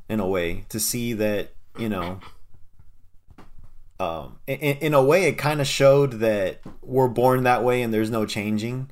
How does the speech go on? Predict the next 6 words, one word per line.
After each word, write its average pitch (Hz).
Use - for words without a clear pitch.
But 123
clearly, 147
you 113
see 120
from, 104
um, 92